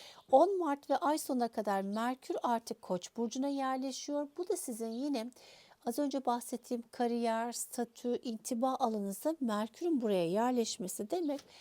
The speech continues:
sözü geçen, sözü dinlenilir, ne konuştuğuna kulak kabartılan bir duruş sergilemenizi sağlayacak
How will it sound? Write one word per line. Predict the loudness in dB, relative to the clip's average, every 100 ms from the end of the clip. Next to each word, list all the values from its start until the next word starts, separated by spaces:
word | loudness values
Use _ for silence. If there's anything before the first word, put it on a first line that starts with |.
| -20 _ -16 -12
sözü | -6 -4 -2 -4 -6
geçen, | -6 -6 -4 -4 -6
sözü | -8 -6 -4 -6 -2
dinlenilir, | -2 0 -2 -2 -4 -2 2 2 0
ne | -4 -6
konuştuğuna | -4 -4 -4 -6 -6 -4 -4
kulak | -2 -2 -2 -4
kabartılan | -4 0 -2 -2 -4 -2 -2
bir | -4 -4
duruş | -4 -4 -4 -8 -16 -20 -18
sergilemenizi | -10 -6 -4 -6 -4 -4 -4 -6 -10 -10
sağlayacak | -2 0 0 -4 -4 -4